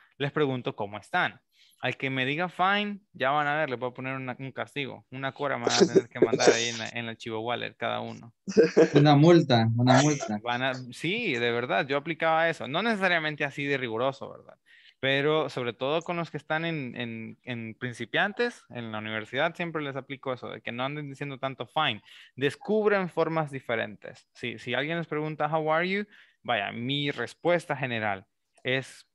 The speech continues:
Speaker 1: casi siempre esta. "Hanging in there", ¿sí? "Hanging in there". Que esto es básicamente, ah, simplemente decir, ¿verdad? Pues ahí, aguantando.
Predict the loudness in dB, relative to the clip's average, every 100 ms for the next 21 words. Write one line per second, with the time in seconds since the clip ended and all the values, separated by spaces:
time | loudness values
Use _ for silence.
0 | _ _ _ -8 -6 -6 -4 -2 -2 -2
1 | -4 -10 -14 -16 _ _ _ _ -6 -2
2 | -2 -4 -6 -12 -16 _ _ _ _ -8
3 | -8 -8 -16 -20 -20 _ -8 -4 -2 0
4 | 0 0 -4 -12 _ _ _ -20 _ _
5 | _ -4 0 0 0 0 0 0 2 0
6 | -4 _ -6 -4 -4 -4 -2 2 4 4
7 | 2 -2 -2 0 -2 -6 _ _ -8 -6
8 | -6 -6 -2 2 2 0 -4 -4 -6 -6
9 | -8 -8 -14 -4 -2 0 -2 -6 -6 -4
10 | -4 -8 -6 -6 -6 -12